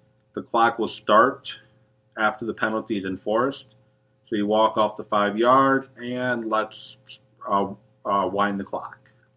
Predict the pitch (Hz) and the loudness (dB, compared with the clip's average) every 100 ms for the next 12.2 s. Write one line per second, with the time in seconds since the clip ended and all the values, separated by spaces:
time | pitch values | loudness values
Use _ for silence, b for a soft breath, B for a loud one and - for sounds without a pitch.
0 | - 120 117 104 104 107 110 104 101 90 | -10 -6 -6 -4 -6 -2 0 0 -4 -6
1 | 110 98 95 90 87 - 90 90 90 87 | -6 -6 -6 -6 -8 -12 -12 -8 -8 -8
2 | - 85 _ - _ _ - _ _ _ | -14 -18 _ -20 _ _ -20 _ _ _
3 | _ _ _ 101 98 98 101 - - 101 | _ _ _ -6 -2 -2 -2 -10 -20 -4
4 | 113 117 117 113 110 104 98 101 95 101 | 0 2 2 0 -2 -2 -2 -4 -6 -8
5 | 95 90 85 - - 98 - _ _ _ | -10 -10 -14 -18 -20 -20 -20 _ _ _
6 | _ _ _ _ _ - 104 107 113 135 | _ _ _ _ _ -2 0 2 2 2
7 | 131 120 120 - 113 110 98 104 - - | 4 2 2 0 -2 -2 0 0 -2 -8
8 | 123 113 - 123 117 127 120 117 107 113 | -6 -6 -10 -10 -2 0 0 0 -2 -2
9 | 110 107 101 107 101 - 110 107 - 113 | -2 -2 -4 -10 -16 -8 -6 -4 -6 -8
10 | 110 _ 107 101 101 104 110 110 104 107 | -8 _ -2 -2 0 -2 -2 -4 -4 -6
11 | 101 90 92 104 - 110 110 104 - 117 | -6 -8 -4 -4 -2 -2 -2 -4 -4 -2
12 | 123 127 | -2 -4